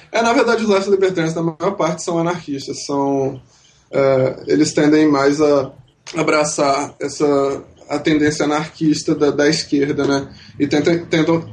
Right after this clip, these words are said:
tentam fazer uma ponte entre os libertários, os liberais libertários, e os, a esquerda anarquista, enfim. Tem até um, um blog que tá bastante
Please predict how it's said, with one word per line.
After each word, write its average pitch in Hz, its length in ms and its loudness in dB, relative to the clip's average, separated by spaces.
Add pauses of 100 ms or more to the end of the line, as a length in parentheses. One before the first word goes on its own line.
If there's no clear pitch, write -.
(260)
tentam 165 320 0
fazer 170 220 2
uma 165 180 2
ponte 156 360 -4
entre 160 360 2
os 156 120 2
libertários, 160 720 2
os 143 100 -6
liberais 143 440 -2
libertários, 147 800 -2 (500)
e 190 500 4 (140)
os, 156 840 0 (240)
a 143 100 0
esquerda 151 460 0
anarquista, 135 560 -8
enfim. 131 360 -6 (380)
Tem 254 80 2
até 277 220 2
um, 240 380 0 (340)
um 175 120 0
blog 156 300 4
que 165 100 -6
tá 165 140 -2
bastante 160 500 -2